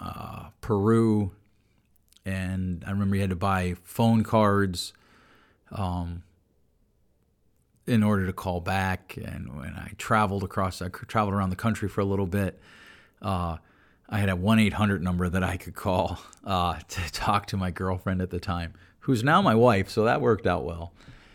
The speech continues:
Uh, incidentally, she graduated four years ago on the day that this podcast will drop.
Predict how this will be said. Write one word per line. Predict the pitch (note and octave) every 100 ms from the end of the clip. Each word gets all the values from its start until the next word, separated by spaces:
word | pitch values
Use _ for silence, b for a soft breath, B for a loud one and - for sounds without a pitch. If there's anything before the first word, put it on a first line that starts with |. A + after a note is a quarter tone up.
| b b b b b -
Uh, | A2+ G2+ G2 -
incidentally, | D3+ C3 B2 A#2+ B2 B2
she | A#2 B2
graduated | G2 G2 G#2 G#2+ G#2 G#2 A2 F#2+
four | - - G#2 G2
years | G2 G#2 F#2+
ago | G2+ G#2+
on | A#2+
the | F2+
day | E2+ F#2
that | F2 E2
this | F#2+
podcast | - F2+ F2 - F2 -
will | E2+
drop. | E2+ G2 F#2+ F#2 F2+